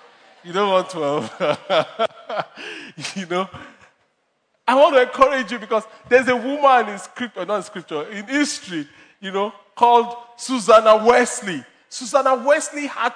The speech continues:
twenty-four children. And every day she prayed at least one hour for all her children, her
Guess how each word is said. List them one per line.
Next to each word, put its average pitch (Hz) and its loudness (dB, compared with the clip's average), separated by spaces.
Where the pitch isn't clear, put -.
twenty-four 240 -4
children. 170 -8
And 254 0
every 302 -2
day 269 -8
she - -12
prayed 277 -6
at - -6
least 240 -12
one 226 -6
hour 165 -2
for 151 -8
all 190 -2
her 151 -6
children, 139 -16
her 123 -16